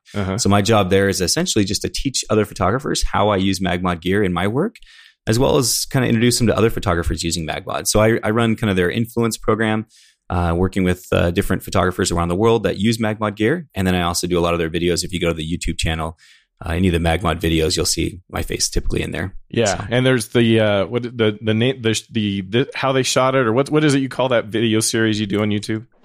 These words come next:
Speaker 2: Yeah, yeah. So absolutely. There's a, a, basically I go and interview photographers and let them explain how they, sh-, you know, shot certain photographs and how they set up their lighting. And it's called the How I Shot It series.
Speaker 1: How I Shot It. Okay.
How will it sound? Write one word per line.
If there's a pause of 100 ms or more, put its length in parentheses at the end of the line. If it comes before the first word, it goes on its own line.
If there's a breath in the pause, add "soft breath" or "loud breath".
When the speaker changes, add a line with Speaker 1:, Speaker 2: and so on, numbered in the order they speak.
(300 soft breath)
Speaker 2:
Yeah,
yeah.
So
absolutely.
There's
a,
a, (160)
basically
I
go
and
interview
photographers
and
let
them
explain
how
they,
sh-, (280)
you
know, (100)
shot
certain
photographs
and
how
they
set
up
their
lighting.
And
it's
called
the
How
I
Shot
It
series.
Speaker 1:
How
I
Shot
It.
Okay.